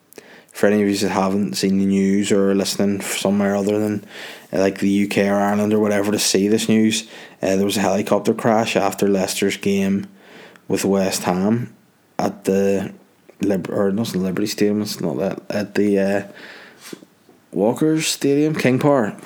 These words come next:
Stadium, sorry, it is now. And th-, there was a helicopter crash, and we've just found out literally this evening that Leicester's owner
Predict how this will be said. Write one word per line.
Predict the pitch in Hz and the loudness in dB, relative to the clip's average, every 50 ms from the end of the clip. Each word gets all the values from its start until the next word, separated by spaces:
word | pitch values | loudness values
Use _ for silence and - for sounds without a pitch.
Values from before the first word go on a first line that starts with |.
| - - - - | -18 -18 -16 -12
Stadium, | - - - - 104 98 98 95 95 | -10 -8 -2 0 0 2 2 0 -2
sorry, | 92 - 95 90 95 | 0 0 0 0 0
it | 92 92 | 0 -2
is | 92 92 - | -2 -2 -4
now. | 78 85 95 98 - - - - _ _ _ _ _ _ _ _ _ - _ _ _ - - - - - - - - - _ - | -4 -4 -6 -6 -10 -14 -20 -20 _ _ _ _ _ _ _ _ _ -20 _ _ _ -20 -20 -20 -20 -20 -20 -20 -20 -20 _ -8
And | - 104 98 98 95 98 98 95 95 95 98 95 95 - - - _ _ _ _ _ _ _ _ _ _ _ _ _ _ _ _ _ - - - _ _ - - - | -4 -2 0 0 2 2 2 2 2 0 0 -2 -2 -6 -12 -20 _ _ _ _ _ _ _ _ _ _ _ _ _ _ _ _ _ -20 -20 -20 _ _ -20 -12 -8
th-, | - 98 98 - - - - - | -8 -6 -6 -6 -8 -10 -6 -2
there | - 107 | 0 0
was | 98 98 98 98 | 2 2 0 0
a | 95 95 | 0 0
helicopter | 98 92 98 101 - - 101 98 - 107 | 0 0 0 0 0 0 0 0 0 -2
crash, | - - 113 104 107 110 110 110 - - - | -2 0 0 2 2 0 -2 -2 -4 -4 -4
and | - 98 104 98 104 107 101 104 107 | -4 -2 -2 0 0 -2 -2 -4 -6
we've | 107 - | -6 -4
just | - - 101 - - | -4 -2 -2 -2 0
found | - 107 101 104 104 | 0 0 2 2 0
out | 104 82 | 0 0
literally | 95 92 - - 98 98 101 | -2 -2 -2 -2 -2 0 0
this | 101 95 - 101 | 0 0 0 -2
evening | 92 98 101 110 113 113 113 110 | -2 -2 0 0 0 0 0 -2
that | 196 - - - - - - - - - - - - - | -4 -6 -12 -18 -16 -14 -12 -12 -12 -12 -12 -14 -8 -2
Leicester's | - 196 - 190 - - 101 101 92 | 0 0 0 0 0 0 0 0 0
owner | 98 98 95 98 104 107 113 113 110 | 0 0 0 0 2 0 0 0 -2